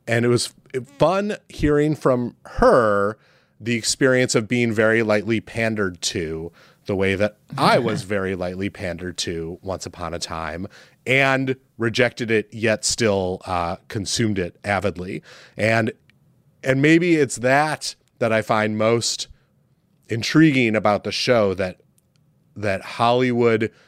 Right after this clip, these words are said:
Speaker 1: will always find a way to both annoy and compel that specific audience with this specific kind of story. Uh, and, and it's fun to imagine what this is gonna look like in a hundred or two hundred or five hundred years.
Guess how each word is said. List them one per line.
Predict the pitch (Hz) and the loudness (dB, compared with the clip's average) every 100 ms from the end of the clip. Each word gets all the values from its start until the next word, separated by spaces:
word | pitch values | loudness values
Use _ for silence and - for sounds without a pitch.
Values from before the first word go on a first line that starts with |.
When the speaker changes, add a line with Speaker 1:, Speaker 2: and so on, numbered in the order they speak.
| _ _ _ 107 | _ _ _ -2
Speaker 1:
will | 110 110 | 0 2
always | 110 123 139 143 139 - | 4 6 6 4 2 0
find | 117 110 113 | 0 0 0
a | 107 | -2
way | 95 92 90 90 90 - _ _ - | -2 -2 -2 -4 -6 -12 _ _ -10
to | - 104 101 | -2 0 0
both | 90 120 107 104 - - | -2 2 2 2 -2 -8
annoy | 107 104 110 120 120 117 120 113 _ - | -4 0 4 6 6 4 0 -4 _ -8
and | 107 101 95 | -4 -4 -6
compel | 113 95 - 117 107 101 95 95 - _ _ | -8 -8 -4 0 2 4 2 -2 -6 _ _
that | 101 104 110 | -2 0 0
specific | - 110 120 107 - | -4 -2 -2 -2 -6
audience | 92 95 95 95 - | -2 -2 0 -4 -6
with | 101 - | -8 -4
this | 113 107 | -2 -2
specific | - 107 - 104 98 | -2 -2 0 0 -4
kind | - 95 95 | -4 -2 -2
of | 95 | -2
story. | - - 95 92 85 80 80 - - - - | -2 0 2 2 0 -2 -6 -10 -20 -20 -6
Uh, | 87 87 85 87 - | 0 2 0 -2 -4
and, | 104 104 92 90 92 - _ _ _ _ _ _ - | -2 0 0 -2 -6 -12 _ _ _ _ _ _ -10
and | 120 - 123 117 | -10 -6 -4 -2
it's | 110 | -4
fun | - 123 120 | 0 0 0
to | 135 | 0
imagine | 113 104 104 104 95 | 2 2 0 -2 -2
what | 95 | -2
this | 104 98 | -2 -4
is | 92 | -4
gonna | 101 92 | -4 -4
look | 90 | -4
like | 101 87 | -4 -4
in | 92 | -6
a | 78 | -4
hundred | 98 90 87 | -4 -4 -4
or | |
two | 85 107 85 | -4 -4 -4
hundred | 87 85 | -4 -4
or | 85 | -6
five | - 82 | -4 -4
hundred | 92 87 85 | -4 -4 -4
years. | 85 78 69 - | -4 -4 -6 -10